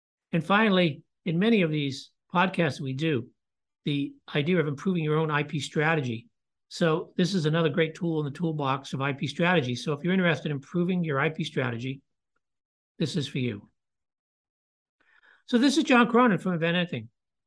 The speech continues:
Coming up, surprisingly, you will learn the important topic of inventing around patents.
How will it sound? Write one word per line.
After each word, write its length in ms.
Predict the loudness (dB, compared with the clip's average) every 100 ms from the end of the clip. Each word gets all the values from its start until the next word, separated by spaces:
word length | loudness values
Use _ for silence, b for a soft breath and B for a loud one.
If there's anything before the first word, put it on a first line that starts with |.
| _
Coming 280 | 0 2 4
up, 260 | 2 -2 _ -16
surprisingly, 840 | -12 -2 2 2 2 -2 -4 -8 _ _ _ -4
you 100 | -2
will 160 | 0 2
learn 400 | 4 4 4 -2 _ _ -8
the 80 | -8
important 320 | -4 -4 0
topic 380 | 0 0 -2 -4
of 80 |
inventing 320 | -2 -2 0 2
around 240 | 0 0
patents. 560 | 0 0 0 -8 -12